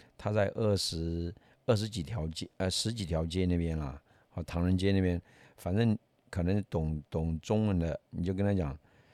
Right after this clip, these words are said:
直接翻译缅甸话“铜锅”。啊，他就知道是什么东西了。去缅甸不妨吃一下这个。再一个，我还想讲的就是说，如果去缅甸的话，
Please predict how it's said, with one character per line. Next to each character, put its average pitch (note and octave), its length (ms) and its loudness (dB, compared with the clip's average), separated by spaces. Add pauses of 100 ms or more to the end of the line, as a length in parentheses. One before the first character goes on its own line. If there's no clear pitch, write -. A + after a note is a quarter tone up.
(100)
直 - 140 -4
接 G#2+ 160 6
翻 A2+ 260 4
译 G#2+ 140 6
缅 E2+ 180 2
甸 G2 160 4
话 F#2 180 2
“铜 D#2 360 -2
锅”。 F#2 340 2 (600)
啊， F2+ 120 -4
他 F2 140 -2
就 F2+ 100 0
知 F2 200 -6
道 D#2+ 360 -2
是 F#2 220 -6
什 D2 140 -6
么 C#2 100 -8
东 C#2+ 220 -6
西 C2+ 220 -10
了。 C2+ 80 -10 (300)
去 - 200 2
缅 F2 180 4
甸 G2 100 4
不 G2 120 -2
妨 C#2+ 180 -2
吃 E2 220 -4
一 D#2 60 -4
下 D2+ 180 -4
这 C2+ 100 -10
个。 C2+ 160 -14 (640)
再 B2 160 6
一 - 20 4
个， A#2 120 8
我 G#2+ 40 8
还 G#2 220 8
想 G2 260 4
讲 D2 200 -2
的 D2+ 80 -4
就 E2 120 -4
是 D#2+ 120 -4
说， D2 200 -6 (920)
如 F2+ 180 0
果 G#2+ 100 6
去 G2+ 220 2
缅 D2+ 180 0
甸 F2 160 0
的 D#2 80 -2
话， D2+ 220 -6